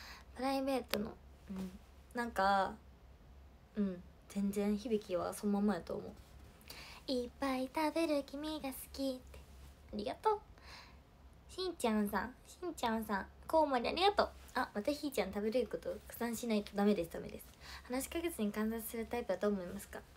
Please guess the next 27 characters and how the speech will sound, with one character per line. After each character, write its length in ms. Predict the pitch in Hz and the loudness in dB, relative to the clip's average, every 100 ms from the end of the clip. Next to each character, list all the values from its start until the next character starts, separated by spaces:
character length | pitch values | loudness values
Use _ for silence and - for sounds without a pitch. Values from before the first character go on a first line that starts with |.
| - - | -20 12
え、 160 | 294 - - | 12 12 2
ち 60 | |
ょ 40 | 320 | 0
っ 40 | |
と 60 | 233 | 0
気 120 | 240 | 2
ま 160 | 269 285 | 2 4
ず 100 | 294 | 4
い 80 | |
か 120 | - 196 | 4 0
ら 60 | |
話 220 | 190 208 | 4 2
し 40 | 214 | 2
か 60 | |
け 120 | 214 208 | 0 0
て 120 | 170 | -2
ほ 100 | 180 | -6
し 140 | - | -8
い 40 | - | -8
か 120 | - | -10
も。 60 | - - - - - - - - - - - - - - - - - - - - - - - - - - - - - - | -12 -20 -20 -20 -20 -20 -20 -20 -20 -20 -20 -20 -20 -20 -20 -20 -20 -20 -20 -20 -20 -20 -20 -20 -20 -20 -20 -20 -20 6
逆 240 | 285 277 415 | 6 12 12
に、 500 | 403 415 359 202 - - - - - - - - - - - - - - - - - | 12 12 12 6 -2 -16 -20 -20 -20 -20 -20 -20 -20 -20 -20 -20 -20 -20 -20 -20 -6
あ 120 | 214 | -4
の、 320 | 190 185 180 202 - - - - - - - - - - - | -2 -2 -4 -6 -14 -20 -20 -20 -20 -20 -20 -20 -20 -20 -8
あ 140 | 208 202 | 0 4
の、 280 | 202 196 | 6 4